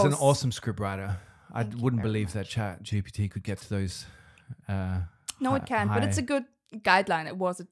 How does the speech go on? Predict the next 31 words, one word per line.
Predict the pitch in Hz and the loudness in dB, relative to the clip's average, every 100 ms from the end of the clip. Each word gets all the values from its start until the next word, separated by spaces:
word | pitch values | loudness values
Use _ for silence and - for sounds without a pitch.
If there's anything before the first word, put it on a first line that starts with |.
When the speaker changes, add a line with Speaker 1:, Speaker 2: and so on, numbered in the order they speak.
| - - | -12 -8
Speaker 2:
at | |
the | 190 | -6
beginning. | 196 190 175 165 - _ - | -6 -6 -6 -8 -16 _ -2
'Cause | 113 | 2
Speaker 1:
Yeah? | 139 190 | 4 2
Speaker 2:
I | |
didn't | - 208 196 | -2 -4 -2
know | 190 180 170 - - | 0 -2 -4 -12 -20
how | 202 180 175 | -6 -4 -4
to | 185 | -6
begin. | 180 175 165 165 226 _ _ _ _ - | -10 -10 -10 -14 -18 _ _ _ _ -2
Speaker 1:
You | 117 | -2
typed | 98 117 117 - | 2 4 4 2
in | 113 110 | -2 -2
the | |
prompt, | - 113 107 98 | -2 0 0 -2
"How | - 104 | -2 -2
to | - | -2
write | 104 104 | -2 -2
a | 95 | -4
script"? | - 127 - - - | -6 -8 -8 -10 -2
Speaker 2:
No, | 214 196 190 | 4 4 4
I | 127 | 2
typed | - 190 185 | 0 -2 -2
in, | 185 185 | -4 -4
"Give | 208 196 | -2 -2
me | 185 175 | -2 -4
something | 175 175 180 | -8 -8 -8
similar | - 185 170 170 165 | -6 -6 -6 -6 -8
to | - 165 170 185 _ _ _ _ - | -12 -12 -12 -16 _ _ _ _ -4
Speaker 1:
Uh-huh. | 98 92 | -2 -2